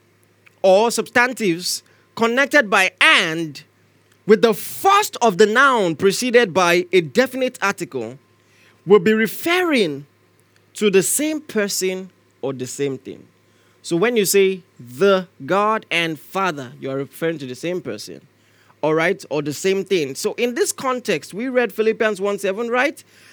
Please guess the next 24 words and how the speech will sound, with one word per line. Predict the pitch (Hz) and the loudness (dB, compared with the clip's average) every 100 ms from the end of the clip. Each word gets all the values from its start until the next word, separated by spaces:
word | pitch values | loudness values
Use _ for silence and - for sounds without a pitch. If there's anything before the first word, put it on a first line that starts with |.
| _ - | _ 0
And | 196 | 2
it | 220 | 2
says, | 233 233 - | 2 0 -2
"Insomuch | 277 311 269 254 233 | -4 -2 0 0 2
as | 185 | 0
both | 156 240 - | 2 0 0
in | 208 | -2
my | 185 160 | 0 -2
bonds | 139 202 175 131 147 - _ _ _ - | 0 -2 -2 -6 -12 -16 _ _ _ 2
and | 185 196 - | 2 2 -4
in | 302 330 269 185 190 196 _ _ _ _ - | -2 0 2 0 -2 -8 _ _ _ _ -16
the | 143 139 196 254 254 240 _ - 139 | -14 0 4 4 2 -4 _ -16 -4
defense | 180 247 - - 349 302 196 196 214 - - _ _ _ - | 0 0 -2 0 4 6 4 2 -4 -12 -18 _ _ _ 2
and | 294 302 311 233 - _ - | 4 4 0 -6 -14 _ -14
confirmation." | - 339 339 - 262 247 233 180 117 - _ _ _ _ _ _ _ _ _ _ _ _ _ - | -2 -2 0 0 2 2 0 -4 -8 -14 _ _ _ _ _ _ _ _ _ _ _ _ _ 0
So | 240 | 4
that | 220 330 | 4 4
tells | - 285 294 214 | 4 4 4 2
you | 262 254 254 _ _ _ - | -2 -4 -10 _ _ _ 0
the | 175 233 | 2 2
defense | 175 254 - 381 381 311 196 147 - - - - | 2 0 0 0 2 2 -2 -6 -12 -16 -10 -2
is | 247 - _ | -2 -2 _
also | 294 320 330 - 302 | -2 0 0 0 -2
confirmation. | 294 247 220 202 185 180 - 175 | -2 -4 -4 -2 -2 -4 -6 -8